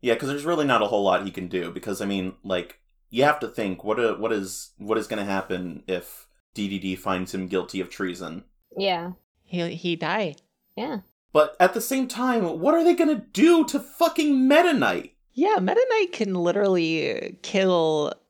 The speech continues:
Speaker 3: probably anybody,
Speaker 1: Meta
Speaker 3: except
Speaker 1: Knight, I'm pretty sure if,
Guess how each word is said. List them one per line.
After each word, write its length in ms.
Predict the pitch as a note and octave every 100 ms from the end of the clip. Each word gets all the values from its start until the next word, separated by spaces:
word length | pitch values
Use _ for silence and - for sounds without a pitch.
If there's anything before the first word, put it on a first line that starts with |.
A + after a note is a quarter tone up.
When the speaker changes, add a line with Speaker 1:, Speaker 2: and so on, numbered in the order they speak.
| _ _
Speaker 3:
probably 520 | - F#3+ G3+ F#3 D#3+
anybody, 720 | C#3+ E3 D#3 C3+ B2 B2 A#2 -
Speaker 1:
Meta 120 | -
Speaker 3:
except 360 | - C#3 D#3 G#3+
Speaker 1:
Knight, 280 | G3 F3 -
I'm 140 | C#3+
pretty 260 | - F3 F#3
sure 300 | A3+ C3+ B2
if, 200 | -